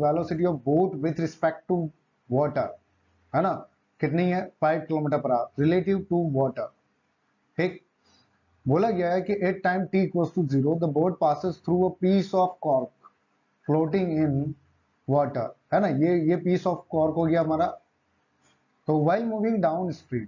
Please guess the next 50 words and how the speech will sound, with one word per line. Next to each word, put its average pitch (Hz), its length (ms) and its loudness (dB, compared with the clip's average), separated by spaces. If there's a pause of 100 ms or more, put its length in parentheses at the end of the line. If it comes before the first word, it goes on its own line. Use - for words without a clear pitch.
(440)
ठीक, 175 200 -2
जब 160 120 0
वो 175 120 0
नीचे 170 280 0
जा 170 120 4
रही 170 140 -2
होती 170 200 -2
है 180 100 0 (120)
तब, 135 180 -2 (420)
ठीक, - 240 -2 (120)
तो 165 60 0
मान 160 220 2
लेते 180 220 -2
हैं 170 80 -2
कि 180 120 4
ये 180 100 2
जिस 165 240 0
point 156 300 0
से 170 120 0
जा 151 120 4
रही 160 200 2
है 175 140 2
वो 151 260 0
A 170 200 2
point 147 300 -2
है 147 140 -4 (400)
और 143 240 2
ये 170 120 2
मान 156 220 0
लेते 156 180 0
हैं 160 80 0
कि 160 60 2
ये 160 60 2
बेटा 147 220 -2
ये 135 140 2
B 165 240 4
point 156 300 0
है 151 140 -2 (460)
और 151 500 0
जब 160 160 0
वो 170 160 -2
final 160 260 -2
पहुंचेगी 160 380 -2
तो 233 160 0
वो 220 120 2
सी 185 180 -2
point। 127 220 -2 (380)
While 202 240 2
moving 180 380 0
downstream, 147 720 -2